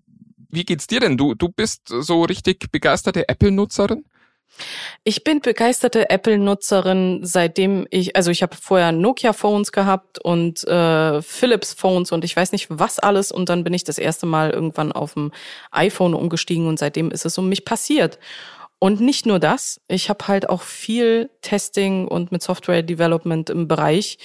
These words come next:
Speaker 2: die Gegenseite, also mit den, mit den ganzen Android-Telefonen. Und seitdem ich weiß, wie viel Arbeit da drin steckt, wertschätze ich doch sehr ein sehr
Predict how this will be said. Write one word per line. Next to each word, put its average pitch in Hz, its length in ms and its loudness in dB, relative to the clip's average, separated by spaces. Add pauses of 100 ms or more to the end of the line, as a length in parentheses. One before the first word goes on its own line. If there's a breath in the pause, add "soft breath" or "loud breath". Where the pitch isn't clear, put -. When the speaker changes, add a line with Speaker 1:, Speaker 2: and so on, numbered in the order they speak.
(520 loud breath)
Speaker 2:
die 170 100 -4
Gegenseite, 165 760 0
also 170 220 0
mit 175 200 -2
den, 165 260 0
mit 160 140 -4
den 170 80 0
ganzen 180 260 -2
Android-Telefonen. 160 840 0
Und - 120 -4
seitdem 180 240 2
ich 262 160 -4
weiß, 196 280 0
wie 190 80 -4
viel - 200 -4
Arbeit 185 440 0
da 160 80 2
drin 160 200 -2
steckt, - 460 -6
wertschätze 202 800 -2
ich - 240 -8
doch 170 160 -4
sehr 175 440 -2
ein 175 200 0
sehr 175 340 0